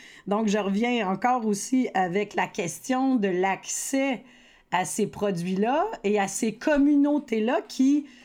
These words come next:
nous réconfortent. Euh, elles sont bouleversées aussi en ce moment parce que si on parle de Heinz, si on parle de Irrésistible, si on parle, c'est-à-dire qu'on parle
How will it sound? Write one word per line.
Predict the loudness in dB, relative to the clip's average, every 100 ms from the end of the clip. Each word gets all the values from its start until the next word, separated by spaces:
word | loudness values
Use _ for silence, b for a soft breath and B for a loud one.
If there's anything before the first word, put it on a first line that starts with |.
| B -2
nous | 0
réconfortent. | 2 -2 0 -2 -2 -2 -2 -2 -8 -20 -20 b b b
Euh, | 0 0 0
elles | 0 0
sont | 0 2
bouleversées | 4 2 0 -2 -2 0
aussi | 0 -2 -4
en | -4
ce | -4
moment | -4 -4
parce | -4 -6 -2
que | 0 -2 -4 B B
si | -10 0 2
on | 2
parle | 0 2 2 2
de | 0 0
Heinz, | 0 0 2 4 2
si | -2 -2 -2
on | -2
parle | 0 0 2 0 0
de |
Irrésistible, | -2 -4 -4 -6 -6 -6 -2 0 0
si | -2 -4
on | -2
parle, | -2 -2 -6
c'est-à-dire | -4 -2 0 -2 -2 -4
qu'on | -6 -6
parle | -2 0 2 2 -2